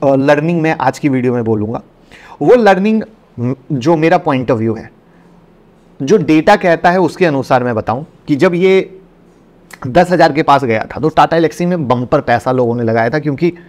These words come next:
वो स्टॉक लगातार भाग रहा था। लोगों को लगा अरे यही चीज़ है,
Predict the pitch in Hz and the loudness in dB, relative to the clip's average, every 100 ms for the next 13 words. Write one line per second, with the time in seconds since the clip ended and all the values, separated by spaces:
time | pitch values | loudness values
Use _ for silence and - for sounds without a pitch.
0 | - - - 175 185 226 202 147 135 156 | -20 -20 -2 -2 2 2 2 2 2 2
1 | 147 107 113 123 - - _ _ _ _ | 0 -2 -6 -6 -10 -18 _ _ _ _
2 | 131 143 147 147 135 147 151 156 123 135 | 0 0 0 0 2 0 0 0 0 0
3 | 175 156 123 127 | -2 -2 -4 -6